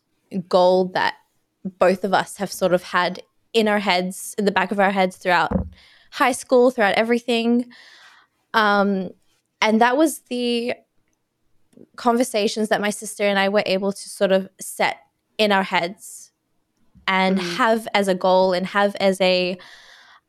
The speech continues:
Speaker 1: um, like, I don't wanna say she followed in my footsteps, 'cause she's definitely to the beat of her own
Speaker 2: <laughs>
Speaker 1: drum. Like, she's
Speaker 2: Yeah.
Speaker 1: she's so far,
Speaker 2: <laughs>
Speaker 1: she's so different to me. Like, she's a lot more organized than I am. Um, she's also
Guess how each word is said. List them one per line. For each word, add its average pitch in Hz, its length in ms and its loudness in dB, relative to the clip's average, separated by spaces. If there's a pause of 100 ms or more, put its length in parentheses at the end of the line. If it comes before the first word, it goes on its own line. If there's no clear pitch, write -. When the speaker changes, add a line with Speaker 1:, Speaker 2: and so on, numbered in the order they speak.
Speaker 1:
um, 180 400 0 (260)
like, 190 140 0
I 262 140 0
don't 403 120 4
wanna 415 140 4
say 202 200 -2
she - 140 -6
followed 170 320 2
in 175 80 -2
my 156 100 0
footsteps, 165 460 -4
'cause 247 140 0
she's 247 160 -2
definitely 277 440 0 (260)
to - 120 -4
the 202 80 2
beat 202 240 0
of 190 120 0
her 190 180 4
own 190 160 4
Speaker 2:
<laughs> 190 80 0
Speaker 1:
drum. 190 300 2
Like, 196 260 2
she's 185 500 -2 (180)
Speaker 2:
Yeah. 302 220 -4 (120)
Speaker 1:
she's - 200 2
so 269 180 0
far, 269 300 2 (160)
Speaker 2:
<laughs> - 100 -8
Speaker 1:
she's 302 320 -4
so 381 160 0
different 220 400 0
to 285 120 0
me. 262 180 4
Like, 202 120 4
she's 226 200 -4
a 214 60 2
lot 220 200 4
more 220 120 4
organized 208 600 4
than 190 100 -2
I 180 140 2
am. 180 420 2 (600)
Um, 214 440 2
she's 302 220 -4
also 523 180 0